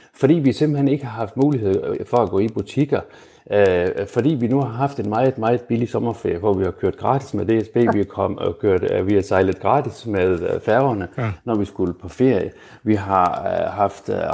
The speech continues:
Speaker 1: entréindtag-, øh, udgifter, øh, på, på, til halv pris, når vi skulle ind til forlystelser og, og andre steder.
Speaker 2: Ja.
Speaker 1: Altså, der er overført rigtig, rigtig mange penge, øh, til det, til, fra staten til, til den private,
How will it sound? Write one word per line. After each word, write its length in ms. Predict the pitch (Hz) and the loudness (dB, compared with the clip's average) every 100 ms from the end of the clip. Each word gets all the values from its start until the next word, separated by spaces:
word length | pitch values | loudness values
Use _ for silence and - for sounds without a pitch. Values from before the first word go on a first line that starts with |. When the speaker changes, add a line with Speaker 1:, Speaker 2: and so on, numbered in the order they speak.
| 98 | -4
Speaker 1:
entréindtag-, 1000 | 104 143 131 101 110 - 104 101 101 95 | 0 2 2 2 0 0 0 2 2 2
øh, 60 | |
udgifter, 540 | 92 107 104 107 - 95 - 90 85 | 0 0 0 -2 0 -4 -4 -10 -8
øh, 60 | - - | -10 -4
på, 260 | 90 - - | -2 -2 -4
på, 80 | 101 | -8
til 180 | - | -4
halv 160 | 98 131 | 0 0
pris, 420 | - 131 120 - | 2 2 2 0
når 80 | 113 | -2
vi 80 | 101 | 0
skulle 260 | - 98 | 2 2
ind 80 | 117 | 2
til 100 | 110 | -4
forlystelser 560 | - 95 120 - - 95 | -4 -2 -2 -6 -6 -2
og, 600 | 82 82 85 - 85 95 - | -2 -2 -4 -6 -8 -8 -8
og 120 | - 101 | -8 -6
andre 160 | 117 | -6
steder. 240 | - 104 101 - - - | -2 0 0 -4 -18 -4
Speaker 2:
Ja. 80 | 120 | -2
Speaker 1:
Altså, 220 | 101 104 90 - - - | 0 2 0 -2 -20 0
der 80 | 113 | 4
er 100 | 113 | 6
overført 800 | 107 151 147 - 123 110 101 - - | 6 6 4 0 0 2 2 -2 -4
rigtig, 380 | 139 - 117 120 | -4 -4 -4 0
rigtig 280 | 127 - | 0 -2
mange 260 | 101 110 127 | -2 0 -2
penge, 420 | - 117 120 127 - _ _ - | -4 -4 0 0 -4 _ _ -4
øh, 220 | 98 92 | -2 -2
til 300 | - 120 107 | -2 0 2
det, 260 | 107 90 - | 0 -4 -6
til, 220 | - 101 | -6 -6
fra 200 | - 101 | -2 -4
staten 580 | - 135 131 107 92 - - | 0 2 2 0 -10 -14 0
til, 160 | 123 123 - | 2 2 -2
til 200 | 117 117 | -2 -2
den 80 | 101 | -4
private, 600 | - 98 113 117 95 | -6 0 2 2 -2